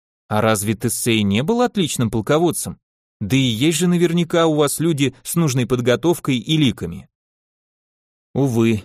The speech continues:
качает головой командующий. Разница между отличным и гениальным столь велика, что не перепрыгнуть.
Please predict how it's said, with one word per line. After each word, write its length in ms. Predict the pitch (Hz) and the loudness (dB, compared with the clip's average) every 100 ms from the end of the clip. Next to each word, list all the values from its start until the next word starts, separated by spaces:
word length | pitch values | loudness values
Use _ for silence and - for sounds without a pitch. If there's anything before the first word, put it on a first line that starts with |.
| _ | _
качает 480 | - 110 - 110 98 | -2 0 2 2 2
головой 400 | 98 107 107 120 | 2 2 4 2
командующий. 840 | 127 117 104 95 90 - - - _ _ _ _ _ _ - | 2 2 4 2 0 -6 -10 -14 _ _ _ _ _ _ -4
Разница 540 | 123 185 165 170 - | 2 2 2 0 2
между 380 | 165 170 147 156 | 2 2 2 2
отличным 580 | 156 156 170 - 156 151 | 2 0 -4 -2 -2 -2
и 40 | |
гениальным 720 | 139 139 139 160 180 123 76 - | 0 0 0 0 0 0 -4 -10
столь 360 | - 160 175 | -6 0 2
велика, 400 | 160 165 160 165 | 4 2 2 0
что 200 | 156 - | -2 -2
не 140 | 151 143 | -4 -2
перепрыгнуть. 800 | 147 139 131 135 120 101 - | 0 0 0 0 2 -2 -4